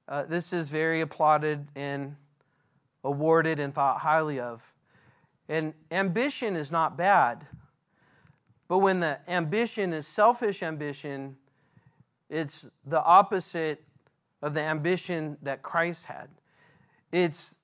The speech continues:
a desire to fulfill whatever it is that we want, whether it's material or whether it's fame or glory or popularity or whatever, that we'll go after it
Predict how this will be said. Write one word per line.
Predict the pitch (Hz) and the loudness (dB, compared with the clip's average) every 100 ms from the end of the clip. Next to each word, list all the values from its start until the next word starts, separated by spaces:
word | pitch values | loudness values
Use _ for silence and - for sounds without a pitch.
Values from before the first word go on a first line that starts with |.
| _ | _
a | 180 | -2
desire | 170 170 180 165 185 214 208 | 0 2 0 4 6 8 6
to | 175 | 2
fulfill | 143 160 - 180 190 196 202 196 _ _ _ _ _ _ _ _ _ _ | -2 -8 -4 0 4 4 2 -4 _ _ _ _ _ _ _ _ _ _
whatever | 160 170 190 208 208 | 0 6 6 6 6
it | 190 | 6
is | 208 190 | 4 4
that | 175 160 | 0 0
we | 185 175 | -2 -2
want, | 175 196 156 156 - _ - | 2 2 2 0 -8 _ -2
whether | 156 156 160 | 0 2 0
it's | 151 - - _ _ _ _ _ _ _ _ _ | -2 -8 -18 _ _ _ _ _ _ _ _ _
material | 147 147 185 180 180 175 170 175 147 | -8 -4 -2 2 6 6 6 4 0
or | 139 135 131 139 | 2 2 2 0
whether | 143 147 | -2 -2
it's | 139 143 - | -2 -6 -6
fame | 185 180 170 170 | -2 -2 -2 -2
or | 143 | -4
glory | 123 156 170 175 170 170 165 | -4 -4 0 0 0 0 -2
or | 143 | -4
popularity | 120 160 151 147 143 180 175 175 175 | -2 0 0 -2 -4 0 0 0 -2
or | 151 | -4
whatever, | 143 156 147 - - - | -2 -2 -4 -10 -20 -6
that | 165 165 | 2 4
we'll | 165 214 | 6 4
go | 208 214 196 | 6 4 6
after | 185 208 214 185 | 8 8 6 0
it | 180 175 | 0 0